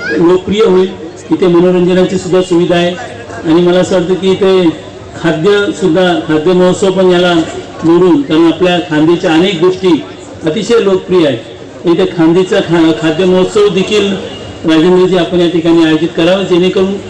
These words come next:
लोकांना एक थोडासा विरंगुळा मिळतो, छान मनोरंजनही होतं आणि, अ, त्या ठिकाणी शॉपिंगही होतं. असं एक अतिशय सुंदर महोत्सव आपण या ठिकाणी आयोजित केला आहे. राजेंद्रजी पाचपुते, मी मगाशी म्हटल्याप्रमाणे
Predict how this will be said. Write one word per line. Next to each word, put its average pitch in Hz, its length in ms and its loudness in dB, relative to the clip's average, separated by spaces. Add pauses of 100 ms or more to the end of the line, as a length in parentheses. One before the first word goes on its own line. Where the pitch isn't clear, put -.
(280)
लोकांना 196 380 0
एक 202 240 -6
थोडासा 190 340 0
विरंगुळा 185 480 4
मिळतो, 175 380 0
छान 170 220 0
मनोरंजनही 170 600 2
होतं 165 160 0
आणि, 208 180 0 (500)
अ, 165 400 4 (280)
त्या 156 100 0
ठिकाणी 165 340 2
शॉपिंगही 175 460 0
होतं. 160 380 0 (520)
असं 170 160 0
एक 165 160 2
अतिशय 160 320 2
सुंदर 156 300 2
महोत्सव 156 540 2 (480)
आपण 156 160 0
या 156 100 4
ठिकाणी 151 340 2
आयोजित 151 200 -2
केला 165 260 0
आहे. 165 140 0
राजेंद्रजी 160 440 2
पाचपुते, 156 440 -2
मी 170 120 2
मगाशी 156 420 0
म्हटल्याप्रमाणे 165 680 2